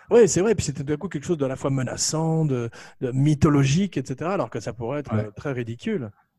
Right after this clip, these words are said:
Speaker 1: Mais c'est vrai que dès l'instant où tu mets la musique de Morricone, tout devient épique, tout prend une espèce de, de
Speaker 2: Oui.
Speaker 1: souffle absolument incroyable. Tu pourrais filmer n'importe quoi et tu mets cette musique, ça devient, euh, tout d'un coup magnifique.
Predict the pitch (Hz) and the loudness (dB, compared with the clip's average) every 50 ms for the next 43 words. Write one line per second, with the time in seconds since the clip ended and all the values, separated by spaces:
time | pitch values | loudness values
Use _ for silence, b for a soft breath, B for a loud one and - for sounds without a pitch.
0 | _ _ _ - 151 147 - 185 196 196 156 156 160 160 156 - 196 185 165 - | _ _ _ -4 -2 0 2 4 4 4 4 2 0 0 -2 -2 -2 -2 -2 -2
1 | 160 151 143 135 131 135 143 143 135 123 120 120 127 123 120 123 - 165 156 143 | -2 0 0 0 0 -2 -4 -4 -6 -4 -4 -2 -2 -2 -2 -2 -2 -2 -2 -2
2 | 139 - - 196 165 156 147 135 147 151 139 - - - 123 - - 190 165 - | -4 -6 -8 -4 0 0 0 0 0 -4 -4 -6 -6 -8 -6 -4 -4 -4 -4 -4
3 | - - - - - - - - 160 147 135 123 120 110 - - 131 117 117 113 | -6 -8 -8 -10 -12 -6 -4 -2 0 0 0 0 -2 -4 -6 -6 -6 -6 -6 -8
4 | 110 113 110 113 117 113 110 113 120 135 - _ - - 202 - - - - - | -8 -8 -10 -10 -10 -12 -12 -12 -18 -20 -20 _ -12 -10 -10 -10 -10 -12 -12 -8
5 | - - - - 202 165 - - - - - - - - - - - - - 120 | -4 -2 0 0 0 0 0 -2 -4 -8 -10 -12 -16 -18 -20 -20 -18 -16 -14 -14
6 | - - - 131 127 135 135 127 120 117 - 135 147 165 147 123 - 127 110 110 | -12 -8 -6 -6 -4 -4 -4 -6 -6 -6 -6 -6 -4 -4 -4 -6 -6 -10 -10 -8
7 | 110 113 117 113 - - 113 113 120 120 135 143 143 - 123 - - 107 - - | -8 -8 -8 -10 -10 -10 -10 -8 -8 -6 -6 -6 -8 -8 -10 -10 -10 -12 -10 -8
8 | 156 151 131 - - 117 117 107 117 107 - 107 113 135 165 156 - 113 104 110 | -8 -8 -8 -8 -10 -12 -12 -12 -14 -14 -12 -10 -8 -8 -8 -8 -8 -12 -12 -12
9 | 117 113 107 104 101 101 104 98 - b b b b b b b - - - 110 | -12 -12 -12 -14 -14 -16 -18 -20 -20 b b b b b b b -16 -12 -10 -10
10 | 104 107 - 151 156 143 120 113 113 117 117 113 107 - 175 190 185 - | -10 -10 -10 -12 -12 -12 -10 -8 -8 -6 -6 -8 -8 -6 -6 -6 -6 -8